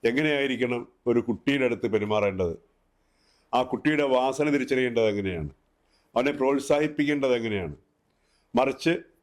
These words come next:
തൻ്റെ വഴിയിലേക്ക് അയാളെ കൊണ്ടുവരാൻ ശ്രമിക്കുകയാണോ വേണ്ടത്? ഇങ്ങനെയൊക്കെയുള്ള ഒട്ടേറെ ചിന്തകൾ ഈ രണ്ട്, ഇവർ തമ്മിലുള്ള ഗുരുശിഷ്യ ബന്ധത്തിൽ നമുക്ക് വായിച്ചെടുക്കാൻ പറ്റും.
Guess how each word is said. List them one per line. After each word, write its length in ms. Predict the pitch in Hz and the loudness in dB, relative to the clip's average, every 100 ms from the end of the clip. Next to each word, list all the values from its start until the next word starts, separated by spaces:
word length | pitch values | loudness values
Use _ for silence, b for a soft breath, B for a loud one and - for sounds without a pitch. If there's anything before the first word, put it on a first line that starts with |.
| - | -2
തൻ്റെ 340 | 135 151 170 165 | 0 0 2 2
വഴിയിലേക്ക് 600 | 147 147 147 151 147 151 160 _ - | 2 2 2 0 -2 -4 -4 _ -4
അയാളെ 360 | 135 139 143 151 - _ _ _ - | -2 0 0 -4 -8 _ _ _ -2
കൊണ്ടുവരാൻ 440 | 123 143 156 143 139 | 0 2 2 2 -2
ശ്രമിക്കുകയാണോ 760 | - 127 127 135 127 123 117 120 - 110 | -2 -4 -2 0 0 0 -2 -10 -10 -2
വേണ്ടത്? 360 | 113 110 101 | 0 0 -2
ഇങ്ങനെയൊക്കെയുള്ള 580 | 101 139 175 165 170 165 | -2 0 0 0 2 2
ഒട്ടേറെ 400 | 151 147 160 156 | 2 0 0 0
ചിന്തകൾ 400 | 147 135 131 110 - | -2 -2 0 0 0
ഈ 100 | 143 | 0
രണ്ട്, 300 | 143 139 147 147 b b b - | 2 0 0 -2 b b b 0
ഇവർ 160 | 139 151 | 2 2
തമ്മിലുള്ള 340 | 151 143 143 139 | 2 0 0 0
ഗുരുശിഷ്യ 500 | 131 131 139 127 147 | -2 -4 -4 -2 -2
ബന്ധത്തിൽ 380 | 127 127 123 123 | 0 -2 0 0
നമുക്ക് 260 | 117 110 113 | -2 -4 0
വായിച്ചെടുക്കാൻ 480 | 104 101 98 90 87 | 0 0 -4 -4 -6
പറ്റും. 240 | - _ | -8 _